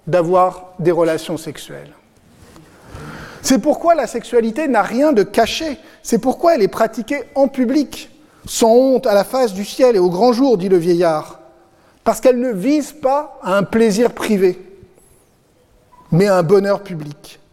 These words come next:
lié à l'accroissement de la population et donc de la richesse commune. La grande distinction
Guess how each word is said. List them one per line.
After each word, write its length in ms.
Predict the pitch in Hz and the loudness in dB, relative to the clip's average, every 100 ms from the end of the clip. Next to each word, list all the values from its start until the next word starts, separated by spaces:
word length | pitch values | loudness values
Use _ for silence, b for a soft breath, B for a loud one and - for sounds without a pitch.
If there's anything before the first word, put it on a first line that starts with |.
| _ 170 | _ -2
lié 200 | 180 220 | 2 4
à 60 | |
l'accroissement 640 | 185 202 - 214 220 220 226 | 2 -2 -2 -2 -2 -4 0
de 60 | |
la 80 | 202 | 0
population 640 | 202 160 190 269 269 269 254 | -2 -6 -2 -2 -2 -6 -2
et 120 | 247 | -2
donc 520 | 190 262 302 269 - - _ _ _ 143 | 2 2 2 -2 -10 -20 _ _ _ -4
de 80 | |
la 140 | 170 170 | 0 2
richesse 500 | 214 226 - 233 - | 0 0 0 0 0
commune. 500 | 208 175 160 151 151 - _ _ _ _ _ _ _ _ _ _ B B B B 190 | 0 0 -2 -8 -12 -20 _ _ _ _ _ _ _ _ _ _ B B B B 0
La 160 | 208 | 0
grande 340 | 196 269 339 220 | 2 0 2 2
distinction 840 | 240 - 254 220 - 202 185 | 0 -2 -4 -4 -6 -8 -8